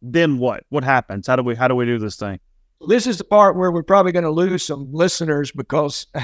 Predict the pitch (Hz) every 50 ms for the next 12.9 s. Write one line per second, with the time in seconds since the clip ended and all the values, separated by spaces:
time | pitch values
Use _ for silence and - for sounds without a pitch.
0 | 113 - _ _ _ - 453 440 466 _ _ - 190 180 165 - _ _ _ _
1 | _ _ - 143 143 147 180 202 196 - 180 180 190 196 180 156 - - 185 202
2 | 190 - - 170 - - 147 151 147 147 143 143 139 - 175 190 202 - - 185
3 | 170 165 156 147 - _ _ _ _ _ _ - 127 151 160 160 156 165 156 156
4 | 156 160 160 160 156 160 156 160 156 151 - 156 135 - - 175 185 180 165 156
5 | 151 147 147 143 - - - 220 226 214 185 160 - - 156 156 160 160 160 160
6 | 156 160 156 151 - - - - 151 147 - - 139 113 - - 143 151 160 151
7 | 143 147 139 147 156 160 170 170 160 156 147 - - - 165 160 - - - 151
8 | 151 151 - - - 143 139 139 139 135 131 _ _ - 147 156 160 160 160 156
9 | 151 139 - - 156 160 170 160 156 147 139 - - - 143 143 139 139 139 127
10 | 123 127 - - 139 143 - - 139 143 139 143 143 143 143 143 139 135 135 -
11 | - 147 143 143 123 - - - 180 175 165 151 147 135 127 - - - 165 160
12 | 160 151 151 - 147 135 127 113 131 160 160 139 127 123 - - -